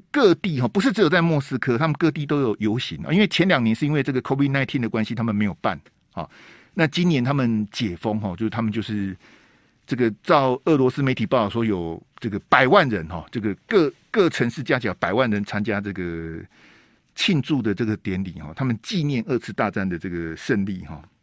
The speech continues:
好，那你在画面上看到的是这个俄罗斯的这个军武强盛哈，这当然是有很多的这个，呃，呃，纪念啊哈。那就有人去批评说，哎，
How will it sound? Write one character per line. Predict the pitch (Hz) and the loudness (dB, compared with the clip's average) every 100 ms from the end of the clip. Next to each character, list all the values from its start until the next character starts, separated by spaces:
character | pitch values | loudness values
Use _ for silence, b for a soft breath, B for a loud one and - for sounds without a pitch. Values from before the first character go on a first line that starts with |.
| _ _ _ _ _ _ _ | _ _ _ _ _ _ _
好， | - 143 B B B B B B | 0 0 B B B B B B
那 | 214 | 2
你 | 196 | 4
在 | 147 185 165 | 6 6 4
画 | 190 | 4
面 | 175 165 | 2 2
上 | 170 151 | 0 0
看 | 156 | 0
到 | 147 139 | 2 2
的 | 117 | 2
是 | 135 127 120 | 0 0 0
这 | 107 | 0
个 | 135 | 0
俄 | 139 | 2
罗 | 120 | 2
斯 | 110 | 0
的 | 123 | -2
这 | 107 113 | -4 0
个 | 104 | -2
军 | - 156 156 | -2 -2 -2
武 | 135 90 | -2 -4
强 | - - 90 104 | -6 -6 -4 -4
盛 | - 120 | -2 -4
哈， | 80 82 b b b b b b | -4 -14 b b b b b b
这 | - | -4
当 | 131 143 | 2 2
然 | 131 | 2
是 | 139 | 0
有 | 120 | 0
很 | 92 87 | 0 -4
多 | 107 | -4
的 | 107 | -2
这 | 92 104 | -4 -6
个， | 92 85 82 87 - | -6 -4 -6 -10 -12
呃， | 92 87 90 - - - b b b b b b _ | -10 -8 -10 -14 -16 -20 b b b b b b _
呃， | - - - | -18 -16 -16
纪 | - 226 147 | -4 0 2
念 | 156 98 | 2 0
啊 | 73 | -6
哈。 | 76 98 | -10 -2
那 | 160 | -2
就 | 131 170 | 2 2
有 | |
人 | 110 107 | 4 2
去 | 147 | 0
批 | 135 139 | 0 -2
评 | 117 101 | -2 -2
说， | 117 | 0
哎， | 185 233 | 2 2